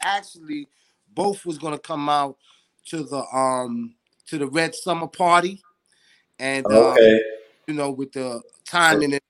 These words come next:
Speaker 1: everything. And the Red Summer i-, i-,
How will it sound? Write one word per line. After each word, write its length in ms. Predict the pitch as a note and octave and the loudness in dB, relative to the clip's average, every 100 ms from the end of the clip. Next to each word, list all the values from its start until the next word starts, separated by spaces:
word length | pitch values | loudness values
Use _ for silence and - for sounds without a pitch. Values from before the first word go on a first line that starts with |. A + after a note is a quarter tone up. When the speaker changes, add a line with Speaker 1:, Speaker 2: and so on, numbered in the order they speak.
| _ _ _ | _ _ _
Speaker 1:
everything. 300 | C#3 C3 B2 - _ _ _ | -4 -4 -6 -14 _ _ _
And 120 | B2+ | -10
the 60 | C3+ | -6
Red 280 | D#3+ G#3+ G3+ | 0 0 0
Summer 500 | - G#3+ G3 E3+ C#3+ | -2 0 0 -4 -4
i-, 200 | D#3+ D#3 D3 | -4 -4 -4
i-, 180 | D3+ D3 | -6 -8